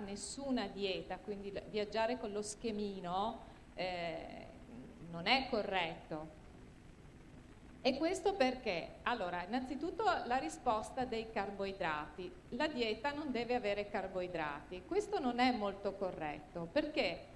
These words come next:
ben lo sanno chi, gli sportivi, chi pratica sport, la forza muscolare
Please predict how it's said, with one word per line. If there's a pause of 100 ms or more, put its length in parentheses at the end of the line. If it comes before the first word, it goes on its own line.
(260)
ben
lo
sanno (100)
chi, (120)
gli
sportivi,
chi
pratica
sport, (480)
la
forza (340)
muscolare